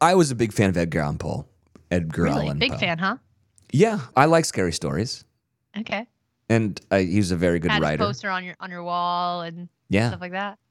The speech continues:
Speaker 2: Yeah.
Speaker 1: Which, by the way, I don't know if a lot of people know this, but the reason why the football team, the Ravens, are called the Ravens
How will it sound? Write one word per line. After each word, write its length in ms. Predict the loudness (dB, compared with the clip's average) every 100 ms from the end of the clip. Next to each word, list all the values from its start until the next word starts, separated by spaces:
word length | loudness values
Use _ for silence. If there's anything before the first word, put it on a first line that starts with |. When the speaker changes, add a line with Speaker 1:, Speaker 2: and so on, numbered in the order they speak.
| _
Speaker 2:
Yeah. 200 | -16 -16 -18 _ _ 0
Speaker 1:
Which, 180 | 2 4
by 140 | 6
the 80 | 8
way, 140 | 6
I 40 | 6
don't 100 | 4
know 120 | 6
if 60 |
a 20 | 6
lot 80 |
of 60 | 4
people 220 | 4 4
know 180 | 6 6
this, 280 | 4 0 -2
but 160 | 0
the 80 | 4
reason 680 | 6 4 4 0 0 -2 2
why 300 | 4 6 4
the 80 | 4
football 320 | 2 4 2
team, 200 | 2 0
the 100 | 4
Ravens, 420 | 4 4 2 0
are 60 | 0
called 200 | 0 2
the 80 | 4
Ravens 680 | 4 4 2 0 -2 -4